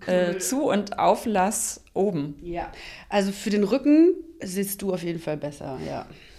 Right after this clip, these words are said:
Speaker 2: Soll ich mal Wasser reinlassen? Ich hab hier verschiedene Badezusätze.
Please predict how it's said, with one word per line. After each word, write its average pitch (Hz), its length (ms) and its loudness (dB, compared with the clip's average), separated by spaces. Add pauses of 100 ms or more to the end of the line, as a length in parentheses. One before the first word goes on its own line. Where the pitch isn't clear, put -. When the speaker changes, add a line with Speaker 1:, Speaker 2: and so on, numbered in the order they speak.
(140)
Speaker 2:
Soll 262 160 -2
ich 240 80 -6
mal 247 300 -2
Wasser 339 240 -6
reinlassen? 156 720 -10 (3750)
Ich 240 140 -6
hab 269 140 -4
hier 277 320 0 (580)
verschiedene 254 460 0
Badezusätze. 208 800 0